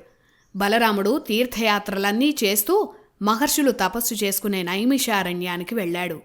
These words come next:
అక్కడ ఋషులు నిలబడి బలరాముడికి నమస్కరించి ఘన స్వాగతం పలికారు. కానీ ఈ ఋషులందరికీ అధ్యక్ష స్థానంలో ఉన్న సూత మహర్షి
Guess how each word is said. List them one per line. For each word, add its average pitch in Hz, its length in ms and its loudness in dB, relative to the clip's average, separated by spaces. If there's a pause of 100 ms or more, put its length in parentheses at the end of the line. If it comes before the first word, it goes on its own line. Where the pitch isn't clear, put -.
(220)
అక్కడ 233 260 2
ఋషులు 220 420 2
నిలబడి 202 600 0 (180)
బలరాముడికి 233 680 2
నమస్కరించి 185 880 -2 (120)
ఘన 196 240 -2
స్వాగతం 208 520 -2
పలికారు. 170 440 -4 (380)
కానీ 302 400 8 (100)
ఈ 285 160 8
ఋషులందరికీ 269 760 2
అధ్యక్ష 240 500 2
స్థానంలో 240 640 2
ఉన్న 190 200 0
సూత 226 360 0
మహర్షి 233 680 0